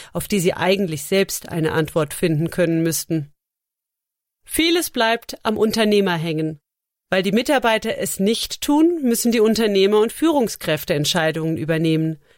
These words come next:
die eigentlich die Mitarbeiter treffen sollten. Sie müssen ausbaden, was schiefgelaufen ist. Das heißt, sie setzen sich mühsam mit den Kunden auseinander und versuchen, die Wogen zu glätten.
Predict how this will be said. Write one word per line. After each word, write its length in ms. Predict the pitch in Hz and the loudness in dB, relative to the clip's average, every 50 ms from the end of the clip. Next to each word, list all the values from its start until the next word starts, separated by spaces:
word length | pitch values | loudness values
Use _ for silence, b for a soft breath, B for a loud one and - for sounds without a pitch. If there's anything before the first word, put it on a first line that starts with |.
| b - | b -4
die 120 | 202 - | -2 0
eigentlich 600 | 123 185 196 202 190 214 202 - 196 180 156 - | 0 0 0 0 0 -2 -4 -2 -4 -4 -4 -4
die 100 | - 165 | -4 -2
Mitarbeiter 520 | 160 208 247 254 190 165 170 151 151 165 151 | -2 0 0 0 0 0 -2 -4 -4 -6 -8
treffen 360 | - - 165 156 - - 165 | -6 -6 -6 -4 -2 -4 -2
sollten. 580 | 143 160 151 151 147 - 165 156 156 147 - _ _ _ _ _ _ _ _ _ _ _ _ _ _ _ _ _ - | 0 -2 -2 -2 -4 -4 -6 -6 -6 -8 -12 _ _ _ _ _ _ _ _ _ _ _ _ _ _ _ _ _ 0
Sie 100 | 247 254 | 2 4
müssen 300 | 285 359 349 - 320 262 | 4 4 4 2 0 0
ausbaden, 800 | 196 - 185 233 277 - - - 247 233 226 226 220 226 226 214 | 2 2 2 2 0 -2 -2 0 2 2 2 2 0 -2 -2 0
was 180 | 208 196 - | -2 -2 -2
schiefgelaufen 760 | - - 214 196 - - - 165 160 151 147 143 - - 170 | -2 -2 -2 -2 -2 -4 -4 -4 -2 -2 -4 -4 -4 -6 -4
ist. 460 | - 147 151 143 - - - - _ _ _ _ _ _ _ _ _ | -4 -4 -6 -6 -10 -12 -18 -20 _ _ _ _ _ _ _ _ _
Das 180 | - 175 - - | -4 -2 0 0
heißt, 400 | 196 175 175 180 175 - - b b b b b b b b _ | 0 2 2 0 -2 -4 -10 b b b b b b b b _
sie 80 | - 208 | -2 0
setzen 400 | 175 202 208 190 - - 208 196 | 2 2 0 0 0 -2 0 0
sich 220 | 160 180 - - | 0 -2 -2 0
mühsam 560 | 196 202 214 233 240 226 185 208 196 190 190 | 2 4 4 4 2 2 2 2 2 2 0
mit 140 | 185 175 - | -2 -2 -4
den 120 | 170 165 160 | -4 -6 -2
Kunden 360 | - 220 220 233 208 190 214 | 0 0 0 0 0 -2 -2
auseinander 720 | 170 180 196 - - 202 190 190 190 196 196 190 190 185 175 B B B B | 0 0 0 0 0 0 0 2 2 2 4 2 2 0 -2 B B B B
und 160 | _ 190 185 - | _ -2 -2 0
versuchen, 520 | - 190 165 160 196 214 202 - 185 185 | 0 0 0 0 0 0 0 0 0 0
die 140 | 170 175 160 | 0 2 2
Wogen 340 | 175 185 190 180 170 156 147 | 2 2 2 2 2 -2 -2
zu 140 | - - | -4 -6
glätten. 560 | 151 156 175 185 185 - 160 151 156 147 - | -4 0 0 0 0 -2 -6 -8 -8 -10 -14